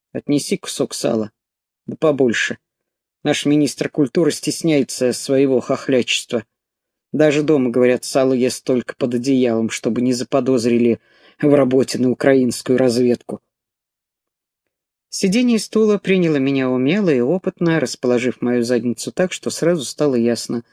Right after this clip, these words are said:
какие усилия и какая зарплата потребовалась, чтобы сконструировать такое чудо академической мысли. С белоснежной скатерти в глаза больно стреляли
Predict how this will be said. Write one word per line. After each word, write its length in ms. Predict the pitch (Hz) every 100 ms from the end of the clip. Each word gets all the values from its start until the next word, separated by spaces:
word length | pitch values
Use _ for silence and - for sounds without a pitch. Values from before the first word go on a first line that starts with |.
| _ _ _ -
какие 380 | 147 - 151
усилия 540 | 139 135 - 214 208 139
и 40 |
какая 380 | - 127 - 147
зарплата 560 | 135 123 - 156 180 160
потребовалась, 640 | 127 - 170 165 151 147
чтобы 280 | - 151 151
сконструировать 840 | - 160 160 - 170 143 123 117 -
такое 400 | 120 - 123 123
чудо 400 | - - 120 123
академической 800 | 117 143 123 123 113 - - 131
мысли. 420 | 123 113 - - _ _ _ _ _ _ _ _ _ _ _ _ - - _ _ -
С 140 | 143
белоснежной 680 | 143 165 151 147 139 135 131
скатерти 640 | - 156 175 185 - -
в 120 | 151
глаза 480 | 135 131 123 151 165
больно 440 | 143 139 147 151 131
стреляли 720 | - 120 127 135 135 135 127